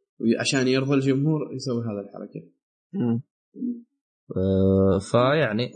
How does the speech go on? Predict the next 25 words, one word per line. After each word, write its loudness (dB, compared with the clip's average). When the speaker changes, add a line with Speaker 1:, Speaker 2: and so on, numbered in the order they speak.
Speaker 3:
آه، -8
طبعًا، 2
آه، 0
مشتريات 0
داخل -2
اللعبة -2
هال-، -2
أو -4
المايكرو -4
ترانزاكشن -6
هذه -2
نسيت -8
أوضحها. -4
المقصد 2
إنك، -4
آه، 0
تشتريها 0
بفلوس، 0
مو 4
تشتريها 0
بنقاط 0
تحصل -4
عليها 2
داخل -2
اللعبة. -2